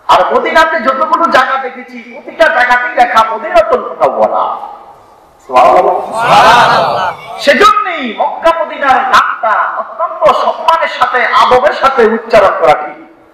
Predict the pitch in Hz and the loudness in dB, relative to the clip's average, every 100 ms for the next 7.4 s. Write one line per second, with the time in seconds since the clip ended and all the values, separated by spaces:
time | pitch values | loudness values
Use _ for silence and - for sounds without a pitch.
0 | _ - - - - - _ _ 165 160 | _ -20 -20 -20 -20 -20 _ _ 0 2
1 | 302 - - - _ _ _ _ _ _ | 0 -4 -14 -20 _ _ _ _ _ _
2 | 330 - - 370 370 - - _ _ _ | -4 -2 2 2 2 -6 -14 _ _ _
3 | _ 247 254 415 330 330 - - - - | _ -2 0 2 2 0 -2 -6 -12 -20
4 | - - - - - 320 254 277 - - | -20 -2 -2 0 -4 -6 -4 -6 -6 0
5 | 233 247 247 339 - 220 - - - - | 2 2 2 0 -4 -4 -4 -6 -12 -20
6 | - _ _ _ _ - - - 349 349 | -20 _ _ _ _ 0 2 2 -2 -6
7 | - 285 - 208 | -8 -6 -4 -4